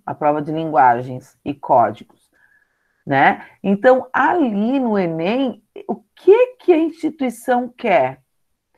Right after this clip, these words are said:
Hoje eu não sei como é que vai ser, né? Eu vou ter o curso depois, a gente já fez a inscrição pra correção. E hoje eu não sei, vou ser sincero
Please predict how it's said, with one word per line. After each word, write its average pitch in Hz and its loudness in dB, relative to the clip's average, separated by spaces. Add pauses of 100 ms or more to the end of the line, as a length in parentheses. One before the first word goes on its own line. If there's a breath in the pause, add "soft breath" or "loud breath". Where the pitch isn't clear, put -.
(760)
Hoje - -2
eu 403 0
não 403 0
sei 392 0
como 359 0
é 370 2
que 370 -12
vai 294 2
ser, 254 -4
né? 170 0
Eu 147 0
vou 156 -6
ter 180 -4
o 170 -2
curso 180 -8
depois, 156 -4
a 131 -6
gente 139 -8
já 143 -8
fez 151 -6
a 147 0
inscrição 143 -4 (840)
pra 139 -2
correção. 160 -4 (2250)
E 160 -4
hoje 233 2
eu 320 0
não 349 -2
sei, 180 2
vou 170 2 (360)
ser - -2
sincero 190 0